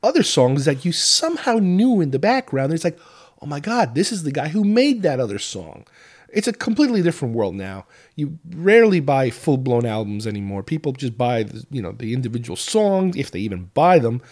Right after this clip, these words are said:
and they customize what they're downloading and that sort of thing. But back then, there was a randomness to buying music because sometimes you ended up with an album that half the songs completely sucked and you hated,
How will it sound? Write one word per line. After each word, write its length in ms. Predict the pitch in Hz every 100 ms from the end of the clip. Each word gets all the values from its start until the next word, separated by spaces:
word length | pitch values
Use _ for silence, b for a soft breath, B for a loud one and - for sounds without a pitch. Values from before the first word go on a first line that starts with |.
| B B B
and 160 | 139 139
they 100 | 143
customize 640 | 143 - 175 - 143 143
what 140 | 131 131
they're 120 | 127
downloading 540 | 120 139 143 123 120
and 100 | 107
that 160 | 113 110
sort 220 | - 92
of 60 | 98
thing. 260 | - 170
But 140 | 113 127 B B -
back 240 | 220 -
then, 360 | 170 247 214 190 -
there 120 | 175
was 120 | 208
a 40 |
randomness 880 | 151 110 139 240 190 123 98 - - _ _ -
to 340 | - 165 - _ _ -
buying 480 | 120 165 170 156 151
music 420 | 202 220 139 131
because 300 | 147 160 156
sometimes 520 | - 220 226 226 208 B B B
you 160 | 185
ended 180 | 208 196
up 80 | 185
with 100 | 185
an 100 | 175
album 360 | 170 170 175 - B
that 220 | 160 143
half 220 | - 262 247
the 80 |
songs 520 | - - 190 185 180 - -
completely 400 | 156 214 214 156
sucked 360 | - 156 151
and 100 | 131
you 60 | 131
hated, 380 | 127 110 120